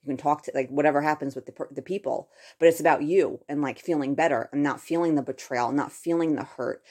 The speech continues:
not feeling all of that stuff, feeling like people don't care about you or, or whatever the, the, the situation makes you feel like. So yeah, that's pretty nice.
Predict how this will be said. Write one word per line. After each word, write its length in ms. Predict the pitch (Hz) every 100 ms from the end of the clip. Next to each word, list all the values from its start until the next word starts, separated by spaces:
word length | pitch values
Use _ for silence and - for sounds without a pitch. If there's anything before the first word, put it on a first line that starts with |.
| -
not 180 | 147 139
feeling 480 | - - 170 175 143
all 160 | 123
of 120 | 123 113
that 240 | 110 -
stuff, 480 | - - - - _ _ _ _ _ _ _ _
feeling 300 | - 143 139
like 160 | 135 131
people 260 | 151 -
don't 220 | 139 127 -
care 260 | 156 135
about 300 | 139 127 123
you 180 | 143 135
or, 140 | 127
or 120 | - 147
whatever 460 | 151 147 143 135
the, 300 | 127 139 135
the, 180 | - 135 - -
the 80 |
situation 540 | 139 139 - 135 135 135
makes 180 | 131 -
you 80 |
feel 160 | 127 156
like. 260 | 127 - _ - -
So 80 | 185
yeah, 160 | 262
that's 220 | 190 160
pretty 260 | - 190 151
nice. 420 | 160 160 - -